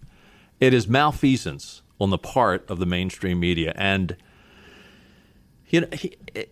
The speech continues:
i-, if you, if you come out and you tell a lie, that's not good. But i-, if you squelch the truth, is there any difference between squelching the truth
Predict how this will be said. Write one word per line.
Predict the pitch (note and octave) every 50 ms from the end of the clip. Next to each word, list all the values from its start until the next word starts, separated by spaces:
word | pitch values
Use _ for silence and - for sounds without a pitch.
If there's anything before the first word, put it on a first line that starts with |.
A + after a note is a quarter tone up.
| _ -
i-, | - - - - F3 F3+ F3+ - -
if | G3 F3+ F3 - F3+
you, | F3 F3 E3+ E3 D#3 D3+ - - - - - - - _ _ -
if | _ - D3 D3 -
you | D3+
come | C#3 - - - C#4+ D4 G#3+
out | E3 D3+ D#3 D#3 D3+ - -
and | D3 C3+ B2+ B2+ B2
you | A#2+ A#2 A#2 A#2 A#2 A2 A2+ G#2+ - - _ _ _ _ _ _ _ _ _ _ _ _ _ _ _ _ _ _ _ _ _ _ _ _ _ _ _ _ _ _ _ _ _ _
tell | - D#3+ E3+ E3+ C3+
a | A2+
lie, | G#2 F#2 D2 D2 D2 D2 D2 E2 F#2 A2+ B2 - _ _ _ _ _ _ _ _ _ _ _ _ _ -
that's | B2 C#3+ D#3+ - -
not | C3 B2 A2 A2
good. | G#2+ B2 B2 A2+ G#2 G2
But | F#2+ A#2+ A#2 -
i-, | A#2+ B2+ - -
if | - D3 D3 C#3+ - D3
you | C#3 C3+
squelch | A#2+ - - - - F#3 A3 B3 - A3+ - -
the | - - C3+
truth, | - - - - E3+ E3 B2 F#2+ F#2 - - -
is | - C3 A#2+
there | B2 C3+ C#3
any | D3+ A3 B3+ C#4 C4+
difference | F#3 D3 D#3 - C3+ A#2 G#2 -
between | - A#2 A2 - - A#2 A2+ A2 G#2
squelching | G2 - - - - _ - - C3 C#3 C#3+ D3+ - - - D3+ D3
the | C3 A2+
truth | - - - C#3+ B2+ G#2 E2 D2 D#2+ - - -